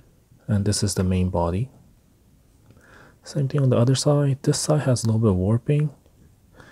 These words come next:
so be careful before you buy them to make sure the warping are minimal.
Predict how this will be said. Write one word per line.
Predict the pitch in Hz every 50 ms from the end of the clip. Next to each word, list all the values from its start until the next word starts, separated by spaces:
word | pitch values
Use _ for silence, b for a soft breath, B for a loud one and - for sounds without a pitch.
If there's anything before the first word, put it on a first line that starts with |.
| B B B B B B B B _ _ _ _ _
so | - - - - 113 107
be | 98 104 104
careful | - - - 113 113 113 - - - 127 127 139 131 - _ -
before | 92 - - - 95 90
you | 87 87
buy | 87 95 95 98 101 101
them | 110 110 110 110 110 107 104 - - - - - - - -
to | - -
make | 101 95 92 92 -
sure | - - - 101 92
the | 92 95 92 90 90 90 92 - - - -
warping | - 101 101 104 98 - 110 110 107 110 110 - -
are | - 101 95 90
minimal. | 87 90 92 98 107 113 127 139 151 156